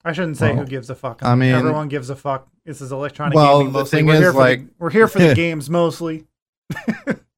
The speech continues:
Speaker 2: Well, the thing is, like, we're gonna have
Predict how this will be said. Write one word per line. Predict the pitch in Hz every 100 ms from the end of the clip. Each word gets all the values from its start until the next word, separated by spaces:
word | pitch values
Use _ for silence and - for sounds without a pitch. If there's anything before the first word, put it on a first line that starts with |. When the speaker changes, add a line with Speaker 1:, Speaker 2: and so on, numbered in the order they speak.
| _ _ -
Speaker 2:
Well, | 151 151 143
the | 139
thing | 151 147
is, | 139
like, | 139 135 131 _ _ _ _ _ _ _ _ _ _ _ _ _ _
we're | 147 147
gonna | 147 147
have | 139 143 135 131 127 123